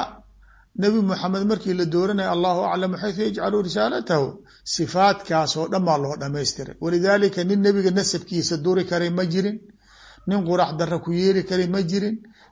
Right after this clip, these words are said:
nin fasaaxadiisa duri karay ma jirin, kulli way og yihiin. Waxa dhan, "In takallama askatahum jamiican." Ayib, markaasuu nebigu sidaas dhexdooda ahaa,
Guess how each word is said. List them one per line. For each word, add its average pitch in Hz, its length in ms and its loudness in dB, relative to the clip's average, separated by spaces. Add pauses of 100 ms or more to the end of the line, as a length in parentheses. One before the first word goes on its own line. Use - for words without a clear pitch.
nin 196 140 2
fasaaxadiisa 175 800 2
duri 190 260 2
karay 180 240 -2
ma 196 140 0
jirin, 190 320 -2
kulli 330 240 0
way 254 220 2
og 233 160 4
yihiin. 165 280 2 (840)
Waxa 185 240 0
dhan, 196 260 2
"In 185 140 -2
takallama 220 580 0 (420)
askatahum 160 640 0
jamiican." 151 480 -2 (2750)
Ayib, 190 280 6 (280)
markaasuu 170 600 0
nebigu 190 440 0
sidaas 185 400 0
dhexdooda 175 480 0
ahaa, 135 300 -2